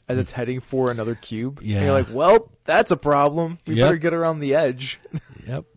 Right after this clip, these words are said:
Speaker 2: There's nothing like leaving my soul here as I am crushed between two absolutely gigantic cubes.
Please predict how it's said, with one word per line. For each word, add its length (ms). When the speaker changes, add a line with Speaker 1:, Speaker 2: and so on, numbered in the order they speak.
Speaker 2:
There's 320
nothing 240
like 220
leaving 280
my 160
soul 340
here 300
as 200
I 100
am 160
crushed 400
between 360
two 340
absolutely 680
gigantic 760
cubes. 580